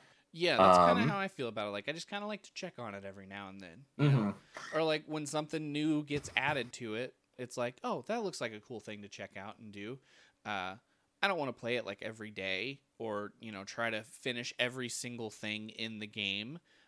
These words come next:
Speaker 1: Uh, but when, like, a new event or a new little story beat comes out, it's like, "Yeah, it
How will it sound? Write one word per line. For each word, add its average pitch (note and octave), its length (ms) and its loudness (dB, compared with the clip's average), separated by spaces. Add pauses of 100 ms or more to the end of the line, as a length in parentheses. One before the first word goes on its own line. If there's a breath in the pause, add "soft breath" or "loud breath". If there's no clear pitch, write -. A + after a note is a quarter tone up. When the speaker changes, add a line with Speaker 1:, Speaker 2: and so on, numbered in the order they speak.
(140)
Speaker 1:
Uh, G#2+ 200 -8 (100)
but A#2+ 160 -2
when, B2 200 -8
like, A2+ 160 -6
a A2 40 -8
new A#2 240 -8
event D3 500 -6
or B2 200 -2
a A2 80 -2
new A#2+ 320 -6
little B2 360 0
story A#2+ 500 -2
beat C#3 400 -6
comes D#3 280 -8
out, F3+ 180 -4
it's F3 120 -10
like, C3 200 -10
"Yeah, G3+ 180 -6
it C#3 60 -12